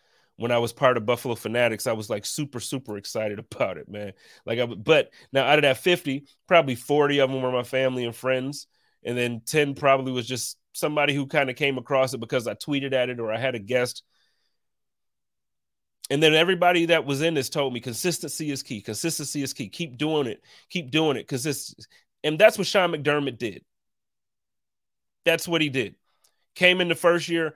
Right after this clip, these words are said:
"We're gonna trust the process." Yeah, we made the playoffs with a gutted team, but they didn't really expect to. Second year, Josh Allen's rookie year, they didn't expect to make the playoffs that year,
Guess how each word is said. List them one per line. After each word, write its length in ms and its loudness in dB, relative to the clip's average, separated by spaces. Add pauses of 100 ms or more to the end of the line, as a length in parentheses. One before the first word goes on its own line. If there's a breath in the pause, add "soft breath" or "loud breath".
(140 soft breath)
"We're 100 -4
gonna 140 -2
trust 300 -2
the 60 -8
process." 680 -4 (1120)
Yeah, 160 2
we 80 2
made 180 0
the 80 -4
playoffs 560 0
with 140 -4
a 20 -8
gutted 340 -2
team, 280 -6
but 80 -6
they 80 2
didn't 220 -4
really 180 -4
expect 480 -8
to. 220 -8
Second 360 -2
year, 340 -2 (220 soft breath)
Josh 320 0
Allen's 300 0
rookie 200 -8
year, 160 0
they 120 4
didn't 160 -2
expect 640 -2 (460)
to 100 -4
make 220 -4
the 60 -18
playoffs 460 0
that 180 -2
year, 280 -8